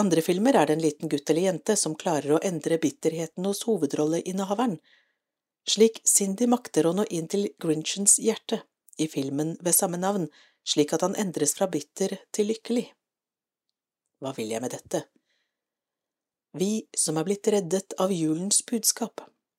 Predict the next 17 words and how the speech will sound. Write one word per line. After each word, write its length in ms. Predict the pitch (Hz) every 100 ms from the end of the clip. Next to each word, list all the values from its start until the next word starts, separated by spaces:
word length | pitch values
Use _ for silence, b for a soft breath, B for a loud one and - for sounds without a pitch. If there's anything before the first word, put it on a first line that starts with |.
| _ -
vi 160 | 165
skal 240 | 196 - 202
få 120 | 226
lov 220 | 196 180
å 60 | 214
spre 280 | - 160 175
juleglede 680 | 202 214 139 147 151 160 202 b b b -
til 160 | 208
dem 160 | 180 170
vi 120 | 220 220
omgås. 540 | 220 240 220 - - - _ _ _ _ _ _ _ _ _ _ _ -
Kanskje 320 | 208 - 208
vi 40 | 214
kan 160 | 226 220
våge 300 | 226 160 190
å 80 | 165
be 240 | 151